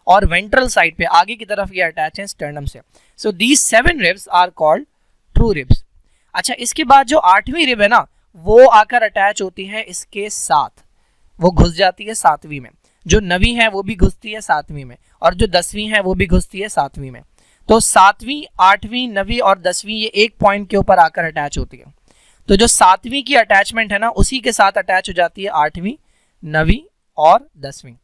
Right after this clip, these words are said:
ये कहलाती हैं false rib। आठ, नौ और दस ये कहलाती हैं false rib क्योंकि इनकी अपनी attachment नहीं है। ये किसके साथ घुस रही हैं जाके? ये घुस रही हैं, आ, सातवीं के साथ।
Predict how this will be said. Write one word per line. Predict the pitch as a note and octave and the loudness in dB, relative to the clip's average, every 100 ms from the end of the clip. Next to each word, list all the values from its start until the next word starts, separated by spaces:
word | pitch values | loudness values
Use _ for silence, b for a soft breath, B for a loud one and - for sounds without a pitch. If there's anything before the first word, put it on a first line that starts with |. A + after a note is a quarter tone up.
| _ _ _ _ | _ _ _ _
ये | D#3 C4 | -8 -8
कहलाती | C4 G#3+ G3+ F#3+ G3+ | -4 0 0 0 -6
हैं | A3+ | -10
false | D4 F3+ E3+ F3+ E3 | -2 2 2 2 -12
rib। | A#2+ - _ E3 | -16 -20 _ 2
आठ, | D#3+ F3+ - - _ _ - | 4 4 0 -18 _ _ -18
नौ | D#3 D#3+ E3+ G3 _ _ _ _ _ - | -6 2 2 2 _ _ _ _ _ -2
और | D#3+ | -2
दस | D#3 D#3+ B2+ _ _ _ - | 0 -4 -4 _ _ _ -14
ये | F#3 | -12
कहलाती | G3+ F#3+ F#3 - | -8 -4 -6 -6
हैं | G#3+ | -16
false | G3+ F3+ G3+ - | 0 2 2 0
rib | G#3 A#3 | -12 -2
क्योंकि | - - A3+ | -2 -2 -8
इनकी | A3 A#3 | -12 -8
अपनी | - F#3 A3+ B3+ | -6 -6 -4 -2
attachment | G3+ F3+ E3+ - G3+ C#4+ E3 | 0 0 0 -2 -8 -10 -14
नहीं | D3+ D3+ F3+ | -12 -8 -6
है। | E3 D#3 B2 _ - | -2 -2 -4 _ -14
ये | F3+ | -12
किसके | G3 - G#3+ | -10 -10 -2
साथ | G#3+ G3+ | -2 0
घुस | D#3 - | -2 -2
रही | G3 | -10
हैं | G3+ | -8
जाके? | F3+ F3 G#3 - _ _ - | -8 -8 -14 -20 _ _ -14
ये | F#3+ | -10
घुस | F#3 E3 E3+ | -4 -4 -6
रही | E3 | -12
हैं, | E3+ F#3+ C#4 _ _ _ _ | -2 -2 -2 _ _ _ _
आ, | - D#3+ E3+ F3 F3 F3 - | 2 4 6 6 4 2 -6
सातवीं | - G3 G3 F#3+ | 0 0 0 -12
के | D3+ | -12
साथ। | - A2+ | -18 -20